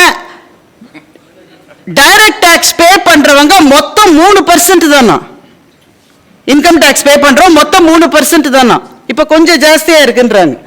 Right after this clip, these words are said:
ரொம்ப நாள் மூணு பர்சன்ட் இருந்தது, இப்ப கொஞ்சம் ஜாஸ்தியா இருக்கு. அஞ்சு பர்சன்ட் வச்சுக்கலாமே, சும்மா ஒரு கணக்குக்கு.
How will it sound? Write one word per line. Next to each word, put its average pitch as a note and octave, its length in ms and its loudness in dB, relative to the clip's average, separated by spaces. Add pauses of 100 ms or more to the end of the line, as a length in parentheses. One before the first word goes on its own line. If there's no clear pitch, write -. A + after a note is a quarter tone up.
(320)
ரொம்ப A#3 240 2
நாள் D#4+ 200 2
மூணு D4+ 220 2
பர்சன்ட் C#4+ 360 -2
இருந்தது, D4 320 0
இப்ப D4 180 -2
கொஞ்சம் C4 300 0
ஜாஸ்தியா A#3+ 380 0
இருக்கு. C#3 260 -6 (380)
அஞ்சு C#4 260 -4
பர்சன்ட் D#4 280 -2
வச்சுக்கலாமே, B3 720 -2
சும்மா B3+ 220 0
ஒரு G3 120 0
கணக்குக்கு. G3 560 -4